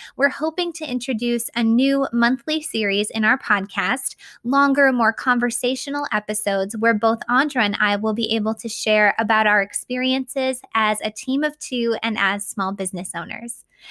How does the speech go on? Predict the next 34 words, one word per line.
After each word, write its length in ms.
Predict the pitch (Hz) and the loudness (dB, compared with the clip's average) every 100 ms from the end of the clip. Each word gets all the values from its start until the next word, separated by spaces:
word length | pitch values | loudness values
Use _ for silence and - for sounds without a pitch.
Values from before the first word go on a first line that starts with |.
| - - | -20 -12
So 380 | - 277 262 269 | 2 4 4 2
for 200 | 294 - - | 0 0 2
all 280 | 294 330 | 4 4
these 240 | 349 339 285 | 0 -4 -2
reasons, 480 | 254 240 240 240 - | -2 -2 -2 -2 -4
we 120 | 233 | -4
decided 480 | 247 240 233 220 233 | -4 -2 0 0 -4
to 160 | - 220 | -8 -6
rename 580 | 254 285 262 226 220 - | -4 0 0 0 -2 -4
With 220 | 233 - | -8 -4
Grace 280 | 226 233 - | -2 0 0
and 120 | 269 | -2
Gold, 200 | 240 247 | 0 -2
the 80 | 302 | -4
podcast, 720 | - 208 208 - 214 208 - - | -2 -4 -4 -4 -2 -2 -6 -2
as 340 | 214 190 202 - | 0 0 -4 -6
the 80 | 240 | -4
Brand 320 | 202 190 202 | -2 -4 -4
It, 180 | 233 - | -4 0
Build 240 | 339 349 | 0 0
It 140 | - - | -4 -4
podcast. 680 | - 185 - - 220 - - | -2 -2 -2 -6 -6 -10 -4
And 320 | 254 247 240 - - - | 0 2 0 -4 -16 -4
we're 140 | 247 | 2
excited 460 | 247 - 277 285 311 | 2 2 0 2 0
to 100 | - | -2
continue 560 | 277 277 247 247 226 226 | -2 -2 0 -2 0 -2
sharing 400 | - 214 208 220 | -2 -2 -2 0
bite-sized, 680 | 233 254 - 262 240 233 - - | 0 0 -2 0 0 0 -4 -2
actionable 600 | 247 254 - 294 285 285 | -2 -2 -6 -2 0 0
episodes 580 | - - - - 202 202 - | -2 -4 -6 -2 -2 -4 -6
about 340 | 202 202 214 | -6 -6 -6
brand 320 | 240 277 277 | -2 2 2
design, 600 | 269 269 262 247 240 240 | 0 0 2 4 2 0